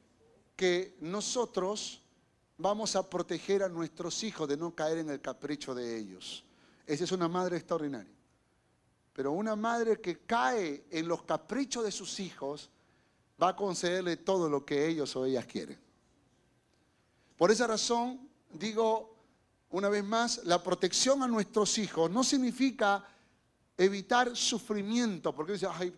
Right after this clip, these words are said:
tiene hambre, ay, tiene frío, ay, tiene esto, tiene lo otro". No significa evitar sufrimientos o desafíos en su vida, porque la vida tiene que tener desafíos para ellos. Sino estar a su lado para ayudarlos cuando verdaderamente lo necesiten.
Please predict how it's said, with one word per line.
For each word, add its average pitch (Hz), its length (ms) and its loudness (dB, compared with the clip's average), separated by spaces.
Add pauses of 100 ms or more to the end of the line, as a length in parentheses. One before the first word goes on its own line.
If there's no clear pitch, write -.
tiene 175 280 -6
hambre, 160 360 -6
ay, 190 200 -4
tiene 170 260 -10
frío, 170 340 -4
ay, 190 160 -4
tiene 160 320 -4
esto, 160 220 -4
tiene 190 160 -2
lo 160 100 -2
otro". 151 300 -4 (360)
No 220 120 2
significa 254 440 2
evitar 240 260 4
sufrimientos 233 680 0
o 214 120 0
desafíos 202 580 0
en 226 80 4
su 226 160 -4
vida, 240 300 2 (220)
porque 180 280 2
la 180 140 0
vida 226 280 0
tiene 240 300 -2
que 202 140 -2
tener 214 320 -2
desafíos 196 580 0
para 165 240 4
ellos. 131 500 2 (680)
Sino 240 400 4
estar 262 680 4
a 240 140 8
su 254 220 4
lado 294 420 6
para 233 200 6
ayudarlos 269 400 8
cuando 254 360 10
verdaderamente 277 920 6
lo 269 120 12
necesiten. 247 760 4